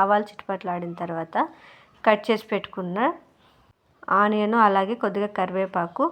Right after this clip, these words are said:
కొద్దిగా జీలకర్ర వేసుకొని ఇది కొద్దిగా ఫ్రై అయితే సరిపోతుంది ఎర్రగడ్డలు. స్టవ్ ఆఫ్ చేసుకునేసి ముందుగా మిక్సీ పట్టుకున్న చుక్కాకు చట్నీ కూడా వేసుకునేసి అంతా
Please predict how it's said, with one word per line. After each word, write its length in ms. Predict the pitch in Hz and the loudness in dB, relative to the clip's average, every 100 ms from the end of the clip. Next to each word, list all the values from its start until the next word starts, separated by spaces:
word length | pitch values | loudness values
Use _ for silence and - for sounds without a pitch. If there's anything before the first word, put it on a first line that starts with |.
| - - _ - | -4 -20 _ -2
కొద్దిగా 300 | 214 202 208 202 | 0 2 2 0
జీలకర్ర 360 | 202 196 214 202 | 0 0 0 0
వేసుకొని 340 | 190 185 220 240 | 0 -2 -2 0
ఇది 120 | 220 226 | -2 -2
కొద్దిగా 380 | 208 185 220 233 240 | -2 -2 0 0 2
ఫ్రై 160 | 202 196 190 | 0 2 2
అయితే 160 | 185 190 | -2 -6
సరిపోతుంది 600 | 185 180 180 180 175 175 180 | -6 -6 -6 -6 -6 -6 -4
ఎర్రగడ్డలు. 440 | 175 175 165 170 277 - _ _ _ _ _ _ - | -4 -4 -4 -4 -6 -6 _ _ _ _ _ _ -20
స్టవ్ 280 | - 226 220 226 | 2 4 8 8
ఆఫ్ 140 | 226 - | 6 2
చేసుకునేసి 580 | 202 196 - 196 185 247 226 | -2 -2 -4 -4 -2 0 2
ముందుగా 280 | 208 208 208 | 2 4 2
మిక్సీ 260 | 190 - 196 | 0 -4 -4
పట్టుకున్న 560 | 190 180 185 175 180 294 - _ _ _ _ _ _ - | -4 -4 -8 -6 -2 -4 -4 _ _ _ _ _ _ -12
చుక్కాకు 360 | 240 233 226 226 - | -10 4 4 4 -2
చట్నీ 280 | 202 214 202 | -2 -2 2
కూడా 140 | 202 202 185 | 2 2 2
వేసుకునేసి 640 | 180 - 190 180 180 240 214 | -2 -6 -6 -4 -4 -2 0
అంతా 220 | 185 208 | 0 0